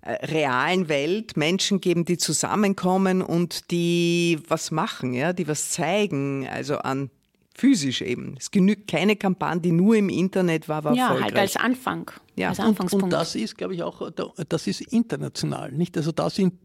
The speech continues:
Speaker 3: das kommt von draußen, da mischt sich wer von außen ein, das gibt's da nicht mehr in den, in den sozialen Medien. Wie sehr ist das noch möglich heute zu sagen, äh, dass in, in, in, in solchen Diskussionen, äh, etwas zu disqualifizieren, weil's vom Ausland kommt?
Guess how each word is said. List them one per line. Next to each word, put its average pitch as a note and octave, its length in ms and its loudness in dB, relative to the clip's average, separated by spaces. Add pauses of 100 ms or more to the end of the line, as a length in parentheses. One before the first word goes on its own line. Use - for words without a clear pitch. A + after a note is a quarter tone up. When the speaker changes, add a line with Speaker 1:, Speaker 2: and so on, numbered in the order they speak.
(140)
Speaker 3:
das - 180 -6
kommt E3 300 -2
von E3 160 -6
draußen, E3+ 460 -2
da E3+ 100 2
mischt E3 260 0
sich D3+ 140 -2
wer D3 140 2
von D3+ 160 -4
außen D3 420 -2
ein, E3 480 -2
das - 160 -2
gibt's - 240 -6
da - 80 -6
nicht B2 240 -4
mehr C3 80 -4
in C3+ 60 -6
den, C3+ 180 -4
in D3+ 160 -6
den C#3+ 140 -4
sozialen D3 480 -8
Medien. D#3+ 340 -2
Wie G3+ 140 4
sehr G#3 420 2 (260)
ist - 280 -2
das - 260 0
noch - 460 0
möglich C#3+ 460 2
heute C#3+ 340 -6
zu - 100 -10
sagen, D#3+ 480 -4 (460)
äh, C#3+ 340 2 (380)
dass - 380 -6
in, D#3 180 4 (200)
in, D3+ 220 -2
in, D3+ 160 0
in D3+ 180 0
solchen F3 280 2
Diskussionen, E3+ 1120 4 (280)
äh, D#3 200 -2 (100)
etwas E3 280 -4
zu - 120 -4
disqualifizieren, E3 1040 0
weil's E3 360 0
vom E3 240 -6
Ausland D#3 460 -10
kommt? D3 220 -10